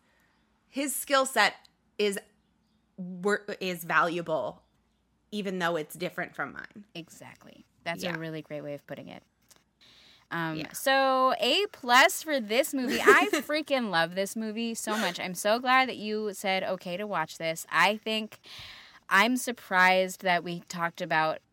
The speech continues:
Speaker 2: what the fuck moments as much just because I, like, genuinely really like this movie. <laughs>
Speaker 1: <laughs> Well, that's the thing is I genu-, I do, I also generally, like, I like this movie. This one's fun. I, I think that's partially why I feel comfortable,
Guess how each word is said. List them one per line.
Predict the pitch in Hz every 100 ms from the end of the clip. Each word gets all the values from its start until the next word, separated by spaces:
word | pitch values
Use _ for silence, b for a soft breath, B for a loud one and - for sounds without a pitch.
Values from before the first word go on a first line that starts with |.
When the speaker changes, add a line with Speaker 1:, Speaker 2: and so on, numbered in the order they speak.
| -
Speaker 2:
what | 170 165
the | 165
fuck | 165 156
moments | 165 156 147
as | - 156
much | 156 151
just | 180 180
because | 202 214 208
I, | 190
like, | 185 175
genuinely | 185 180 226 247 214
really | 156 156 156
like | 160 143 -
this | 165
movie. | 165 165 - -
<laughs> | -
Speaker 1:
<laughs> |
Well, | 311 349 466 381 - 370 - 523
that's | 440 -
the | 453
thing | 480 320
is | 269
I | 277
genu-, | 269 370 403 -
I | 359
do, | 415 -
I | 330 370
also | 466 440
generally, | 262 240 226 214 208 - 208 - -
like, | 233 214 202 -
I | 220
like | 220 214 240 -
this | 285
movie. | 294 269 180
This | 202 214
one's | 214 233 240
fun. | - 226 220 175 - -
I, | - - _ _ _ _ _ _ _ _ -
I | 262
think | 311 320
that's | 330 - 208 208 180 _ _ _ 202 190 175 -
partially | - 214 208 208 196
why | 180 156 156 151
I | 185
feel | 156 151
comfortable, | - 165 165 156 160 139 -